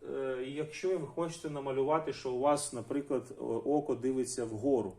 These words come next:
тому що дуже часто малюють отак око. Отак малюють око, отак, отак, отак і малюють отак. Виходить, що це, що,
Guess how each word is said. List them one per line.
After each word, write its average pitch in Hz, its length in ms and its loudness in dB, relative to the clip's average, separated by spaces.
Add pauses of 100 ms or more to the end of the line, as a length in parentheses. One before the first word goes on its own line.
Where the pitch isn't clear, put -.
(320)
тому 135 240 -6
що 135 140 -6
дуже 135 280 -2
часто 170 360 -4
малюють 139 420 -4
отак - 400 -2
око. 101 280 -8 (760)
Отак 120 300 -6
малюють 107 420 -8
око, 180 440 -2 (420)
отак, 160 480 -4 (800)
отак, 107 380 -10
отак 165 440 -2 (120)
і 127 80 -12
малюють 135 600 -6 (240)
отак. 117 420 -6 (1200)
Виходить, 165 440 2
що - 160 -4
це, 143 360 2 (220)
що, 127 260 -4